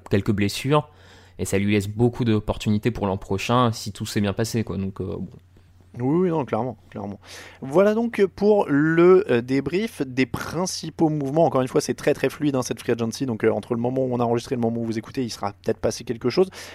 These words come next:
Speaker 2: Euh, moi, j'ai, j'ai toujours ma petite liste. Au niveau des, des dispos, au moment où on se parle, il reste quand même encore Jadevon Clooney que personne n'a touché.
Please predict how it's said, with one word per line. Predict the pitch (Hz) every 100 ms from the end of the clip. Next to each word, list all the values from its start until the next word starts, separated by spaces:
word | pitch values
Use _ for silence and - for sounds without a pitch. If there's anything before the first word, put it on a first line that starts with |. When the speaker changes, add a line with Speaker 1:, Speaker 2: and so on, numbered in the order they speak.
| - 113
Speaker 2:
Euh, | 110 110 110
moi, | 120 135
j'ai, | 127 131
j'ai | - 131
toujours | - 151 147
ma | 139
petite | - 156 -
liste. | 165 190 202 - 139
Au | 139
niveau | 139 147 151
des, | 139 131 127
des | 127
dispos, | 131 143 - 143 139
au | 135
moment | 143 139 135
où | 135 135
on |
se | -
parle, | 151 139
il | 123
reste | 113 -
quand | 123
même | 127
encore | 120 117
Jadevon | 131 147 147 139
Clooney | 147 151
que | 127
personne | 104 165 - 156
n'a | 135
touché. | 131 123